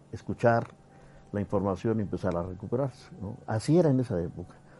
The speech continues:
Entonces, hasta que finalmente se tienen que separar, ¿no? Los grupos de, de, de, este, de Akron es los que se, se separan primero,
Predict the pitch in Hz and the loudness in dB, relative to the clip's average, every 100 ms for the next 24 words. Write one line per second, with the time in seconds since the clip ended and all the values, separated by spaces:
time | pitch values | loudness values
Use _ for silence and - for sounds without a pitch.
0 | - - - - 117 151 135 147 151 147 | -20 -20 -12 -2 2 4 4 4 4 4
1 | 143 156 156 139 107 120 123 131 120 135 | 0 2 2 2 2 4 4 4 4 2
2 | 131 107 131 135 127 117 104 107 117 127 | 2 0 2 2 2 0 0 2 4 2
3 | 139 - - - - - 98 120 - - | 0 -6 -16 -18 -20 -10 -10 -10 -16 -20
4 | - - - 98 101 120 139 139 120 98 | -20 -20 -6 0 2 4 4 4 4 4
5 | 90 85 82 71 67 50 65 65 - - | 2 2 0 -2 -4 -6 -6 -6 -8 -18
6 | - - - - - 101 101 127 131 131 | -12 -12 -12 -16 -14 -2 4 6 4 0
7 | 113 117 110 90 - 76 - 78 - - | 2 0 0 -6 -6 -12 -10 -10 -12 -10
8 | 80 - - 117 139 151 156 151 165 | -8 -4 0 2 4 2 2 2 0